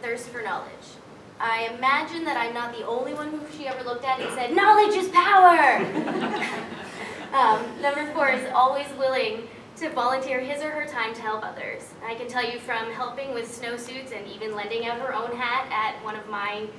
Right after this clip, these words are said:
um, youth ski retreats, to editing countless essays and reports and even full dissertations for those of us still in school, uh, my mom's volunteer brownie points were off the charts.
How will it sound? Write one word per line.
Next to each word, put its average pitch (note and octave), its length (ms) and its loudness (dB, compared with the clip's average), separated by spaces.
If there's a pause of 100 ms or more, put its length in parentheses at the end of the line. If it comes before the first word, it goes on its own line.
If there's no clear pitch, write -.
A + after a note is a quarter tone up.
(160)
um, F#3 280 -2 (180)
youth B3+ 180 -8
ski B3 300 -10
retreats, C#4+ 500 -10 (360)
to - 200 -12
editing A#3+ 420 -4
countless B3 540 -4
essays G#3+ 680 -4
and G#3+ 160 -8
reports A3 500 -8
and G#3+ 80 -8
even A#3+ 280 -6
full C#4 260 -6
dissertations D4 760 -8
for A3+ 160 -8
those G#3+ 200 -6
of A3+ 60 -6
us A#3 220 -6
still F#3+ 200 -10
in B3+ 100 -6
school, A3+ 440 -6 (480)
uh, A#3 360 2 (180)
my A#3+ 80 -4
mom's A#3 300 -6 (280)
volunteer A#3 460 -4
brownie G#3+ 380 -4
points B3 360 -8
were G#3 240 -6
off - 300 2
the G#3+ 60 -12
charts. - 460 -12